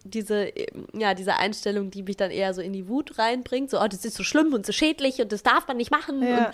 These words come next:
Speaker 1: und, und so, ne?
Speaker 2: Total menschlich.
Speaker 1: Und jetzt eher in so ein, ah, guck mal, so kann man das, ne, so, so, so positiv kann man das Ganze auch irgendwie nutzen und, und den Aspekt hat das Ganze irgendwie auch und genau, das ist irgendwie, fühlt sich gerade viel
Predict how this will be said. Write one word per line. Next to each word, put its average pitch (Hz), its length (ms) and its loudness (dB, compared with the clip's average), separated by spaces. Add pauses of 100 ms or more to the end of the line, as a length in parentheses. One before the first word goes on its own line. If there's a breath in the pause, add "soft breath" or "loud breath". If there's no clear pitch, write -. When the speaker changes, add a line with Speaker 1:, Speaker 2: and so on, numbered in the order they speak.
(360 loud breath)
Speaker 1:
und, 240 80 0
und 233 80 -2
so, 285 220 8
ne? 254 180 8
Speaker 2:
Total 247 220 8
menschlich. 240 240 8
Speaker 1:
Und 240 140 6
jetzt 190 200 6
eher 262 280 8
in 247 100 0
so 254 180 10
ein, 262 180 10
ah, 403 600 2
guck 508 320 2
mal, 262 440 8 (380 loud breath)
so 254 140 2
kann 392 180 -2
man 349 160 4
das, 320 140 -2
ne, 294 100 2 (240)
so, 311 100 0 (100)
so, 254 280 2
so 277 220 2
positiv 330 720 2
kann 202 160 -2
man 180 180 -2
das 180 160 -4 (220)
Ganze 180 320 2
auch 165 180 0
irgendwie 170 420 -4
nutzen 165 540 -8
und, 160 320 -8
und 185 220 -6
den 240 160 6
Aspekt 214 420 -2
hat 202 140 -6
das 196 140 -10
Ganze 196 320 -2
irgendwie 220 320 -4
auch 165 420 2
und - 300 -10
genau, 208 240 4
das 185 160 -4
ist 214 160 -6
irgendwie, 214 400 0 (280 loud breath)
fühlt - 220 -2
sich 208 140 -10
gerade 208 340 4
viel 214 560 2